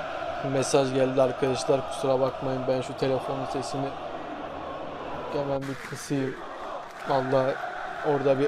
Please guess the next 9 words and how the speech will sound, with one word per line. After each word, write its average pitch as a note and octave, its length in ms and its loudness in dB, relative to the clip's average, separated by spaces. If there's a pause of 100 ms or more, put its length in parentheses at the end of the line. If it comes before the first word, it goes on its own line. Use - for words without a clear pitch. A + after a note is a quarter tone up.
hata C3+ 340 4
oldu. C3+ 380 6 (560)
Neyse, D#3 320 4
devam D#3+ 300 10
edelim. C3+ 300 4 (140)
Şimdi F#3 340 2
Arajo, E3 580 10 (220)
Emre F3 380 6
Kılınç. F3+ 600 6